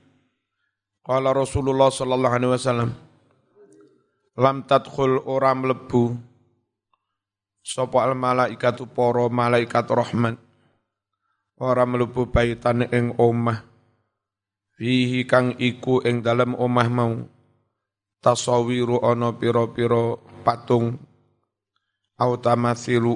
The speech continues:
utawa pira-pira berhala. Au utawa akun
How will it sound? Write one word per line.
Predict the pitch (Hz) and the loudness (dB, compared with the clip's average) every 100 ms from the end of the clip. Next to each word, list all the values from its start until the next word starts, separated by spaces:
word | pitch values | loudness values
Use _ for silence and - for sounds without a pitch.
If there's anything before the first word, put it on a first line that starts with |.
| 120 | -2
utawa | 117 120 117 117 | -2 0 0 0
pira-pira | 117 117 113 120 117 | 0 0 0 0 -2
berhala. | 113 117 113 107 110 110 120 _ _ _ _ _ _ _ _ _ _ _ _ _ _ _ _ _ _ _ _ - | 0 0 2 0 0 -4 -10 _ _ _ _ _ _ _ _ _ _ _ _ _ _ _ _ _ _ _ _ -2
Au | 117 123 120 | 0 0 -2
utawa | 120 117 117 117 110 107 117 120 117 117 117 127 | -2 0 2 2 2 2 2 2 2 2 2 0
akun | - - - 151 143 120 123 | -2 -20 0 4 4 2 -4